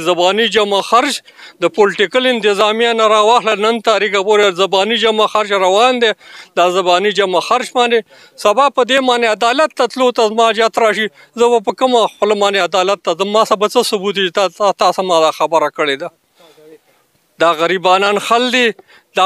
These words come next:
مه په عذابوئ، دوی ته خپل حق ورکئ. تاسو نه څه سوال نه کوي، خپل،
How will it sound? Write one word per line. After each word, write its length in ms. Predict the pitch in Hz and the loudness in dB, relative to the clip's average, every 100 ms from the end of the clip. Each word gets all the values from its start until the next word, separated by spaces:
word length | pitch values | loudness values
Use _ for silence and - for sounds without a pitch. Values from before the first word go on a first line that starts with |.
| 196 | 2
مه 100 | 226 254 | 0 2
په 100 | 254 | 2
عذابوئ، 560 | 247 247 240 247 247 247 240 196 _ _ _ _ _ _ - | 4 2 4 4 4 4 0 -4 _ _ _ _ _ _ -4
دوی 180 | 214 247 | 0 2
ته 140 | 233 208 | 0 0
خپل 260 | - 240 202 | 0 0 2
حق 240 | 214 226 240 | 2 2 2
ورکئ. 520 | 233 285 - 269 247 226 - - - _ _ _ _ _ _ - | 4 2 2 2 0 -2 -10 -20 -20 _ _ _ _ _ _ -2
تاسو 240 | 240 233 | 0 0
نه 140 | 233 226 - | 0 0 -2
څه 80 | 208 | -4
سوال 300 | - 247 262 247 | 2 2 2 2
نه 60 | 262 247 | -2 0
کوي، 160 | 262 240 | 0 0
خپل، 260 | - - | -2 -2